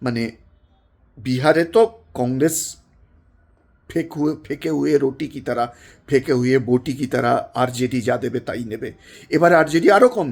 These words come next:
দিয়েছে, মানে দু হাজার চব্বিশ সালের পার্লামেন্ট ইলেকশনে, আহ, বোধহয়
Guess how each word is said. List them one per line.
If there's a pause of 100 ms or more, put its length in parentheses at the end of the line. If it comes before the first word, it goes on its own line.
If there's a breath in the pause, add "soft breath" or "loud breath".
দিয়েছে,
মানে (100)
দু
হাজার (680 soft breath)
চব্বিশ
সালের
পার্লামেন্ট (100)
ইলেকশনে, (1000)
আহ, (480)
বোধহয়